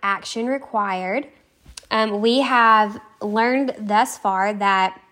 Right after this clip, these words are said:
Mark is the second gospel. So Matthew, Mark, Luke, and John.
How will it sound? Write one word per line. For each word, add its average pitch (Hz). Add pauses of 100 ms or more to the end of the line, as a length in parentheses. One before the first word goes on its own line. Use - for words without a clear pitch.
Mark 208
is 208
the 202
second 208
gospel. 190 (840)
So 226
Matthew, 202
Mark, 208
Luke, 202
and 233
John. 185